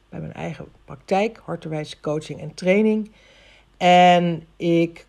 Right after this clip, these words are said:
coach heel veel kinderen met autisme. En ook moeders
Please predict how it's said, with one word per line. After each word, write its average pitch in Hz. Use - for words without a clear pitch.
coach 165
heel 180
veel 175
kinderen 160
met 156
autisme. 226
En 180
ook 165
moeders 202